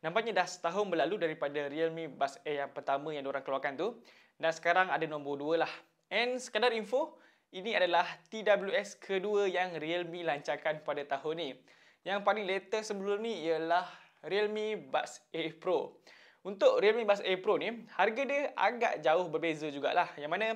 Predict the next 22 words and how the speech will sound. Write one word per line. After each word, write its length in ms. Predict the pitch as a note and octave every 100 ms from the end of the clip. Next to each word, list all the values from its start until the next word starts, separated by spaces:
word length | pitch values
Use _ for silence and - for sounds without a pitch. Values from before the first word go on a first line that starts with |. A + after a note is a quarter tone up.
| A3 - - - _
dia 80 | D#3+
punya 240 | F#3+ F#3+
harga 400 | F3 F3+ F#3+ G#3
ni, 320 | G#3 A3 A3 G#3+
ah, 160 | D3 D3+
mahal 480 | D3+ D#3+ - F3 D#3
dalam 400 | D#3 D#3 D#3+ D#3+ _ _ _
seratus 560 | - D#3 D#3 E3 D#3+ -
tujuh 240 | D#3 D#3+
puluh 160 | D#3 D#3
ringgit. 320 | D#3 - C#3
Beza 320 | D#3 E3 F3+
dalam 240 | F3 E3
seratus 400 | - D3 D3 E3 -
tujuh 160 | - C#3
puluh 160 | D#3
ringgit 160 | D#3 C#3+
macam 100 | D#3 D#3
tu 60 |
lah. 160 | E3+ - - _ - - - -
Kira, 640 | - G3 B3 B3 A#3+ A#3+ A#3+ -
ah, 400 | D#3 E3 D#3+ D#3+